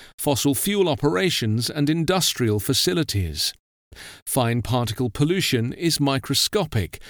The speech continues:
about forty times smaller than a grain of sand. It can travel deep into the lungs, bloodstream, and brain, and reduce life expectancy and contribute to lung cancer and heart disease. The vast majority of U S census tracts saw little change in their pollution levels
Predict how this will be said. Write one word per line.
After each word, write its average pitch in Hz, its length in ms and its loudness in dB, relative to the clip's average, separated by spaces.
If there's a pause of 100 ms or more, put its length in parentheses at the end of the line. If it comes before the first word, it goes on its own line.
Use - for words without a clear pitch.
(260)
about 156 300 2
forty - 380 0
times 170 400 2
smaller 190 440 2
than 123 160 2
a 151 60 2
grain 127 320 2
of 113 80 0
sand. 101 680 0 (260)
It - 100 -6
can 151 180 0
travel 127 420 2
deep 165 340 0
into 117 180 0
the 127 100 0
lungs, 127 600 2
bloodstream, 120 720 0
and 117 180 0
brain, 131 520 2 (360)
and 131 160 -2
reduce 139 480 2
life 151 260 0
expectancy 135 920 -2 (260)
and 135 160 0
contribute 135 540 0
to 139 80 2
lung 151 320 2
cancer 104 580 -2
and 131 140 -2
heart - 320 -2
disease. 82 680 -4 (400)
The 147 80 6
vast 202 340 0
majority 180 600 2
of 123 100 0
U 156 180 4
S 147 140 0
census 151 560 0
tracts - 440 -2
saw 147 280 4
little 180 320 0
change 127 540 2
in 127 100 2
their 127 140 0
pollution 147 480 2
levels 104 480 0